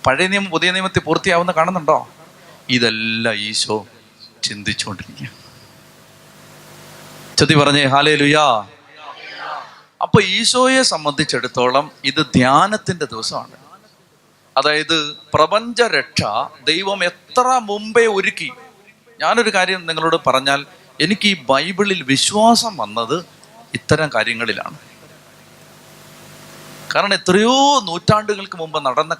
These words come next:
കാര്യങ്ങൾ ക്രിസ്തുവിൽ പൂർത്തിയാവുന്നു. ഇനി നാളെ ഞാൻ ചില കാര്യങ്ങൾ കാണിച്ചു തരാം. നമ്മൾ നടുങ്ങി വിറച്ചു പോകുന്ന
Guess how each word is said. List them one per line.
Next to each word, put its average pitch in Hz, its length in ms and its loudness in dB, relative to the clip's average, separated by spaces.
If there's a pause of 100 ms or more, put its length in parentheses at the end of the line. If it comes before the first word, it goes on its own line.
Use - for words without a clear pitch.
കാര്യങ്ങൾ 147 440 -2 (480)
ക്രിസ്തുവിൽ 143 600 0
പൂർത്തിയാവുന്നു. 107 580 -6 (1600)
ഇനി 131 160 2
നാളെ 156 400 2 (200)
ഞാൻ 135 120 -2
ചില 135 180 -6
കാര്യങ്ങൾ 127 360 -4
കാണിച്ചു 113 300 -10
തരാം. 101 220 -8 (1700)
നമ്മൾ 139 300 2
നടുങ്ങി 156 500 -2
വിറച്ചു 151 360 -2
പോകുന്ന 131 560 -2